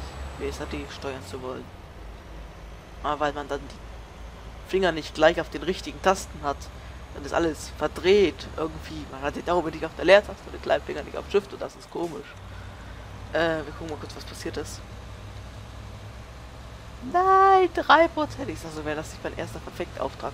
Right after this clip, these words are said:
wird, ne? Oder ausgezeichneter Auftrag. Ich könnte kotzen. Bitte nicht. Bitte nicht. Bitte nicht. So, halbe Stunde schon, schon wieder. LOL, es ist schon wieder eine halbe Stunde rum. Okay, das geht hammermäßig schnell.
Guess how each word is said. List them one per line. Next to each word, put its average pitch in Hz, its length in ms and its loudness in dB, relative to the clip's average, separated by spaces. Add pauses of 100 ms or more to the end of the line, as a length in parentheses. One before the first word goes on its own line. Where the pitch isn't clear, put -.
(100)
wird, - 160 -8
ne? 156 100 -8 (1000)
Oder 143 200 -2
ausgezeichneter - 720 -6
Auftrag. - 300 -12
Ich - 140 -16
könnte - 160 -18
kotzen. - 400 -18 (240)
Bitte - 240 -10
nicht. - 520 -12 (520)
Bitte 277 260 -6
nicht. 277 520 -6 (440)
Bitte 294 320 -6
nicht. 330 580 -4 (480)
So, 175 240 0 (300)
halbe 185 140 4
Stunde - 180 -8
schon, - 140 -6
schon 165 140 -6
wieder. - 80 -12 (180)
LOL, 160 260 8
es - 80 -12
ist - 80 -8
schon - 80 -6
wieder 160 140 0
eine 143 120 -6
halbe 143 200 -2
Stunde 143 220 -6
rum. 127 180 -6
Okay, 120 200 -6
das - 160 -8
geht - 160 -8
hammermäßig - 380 -6
schnell. - 260 -4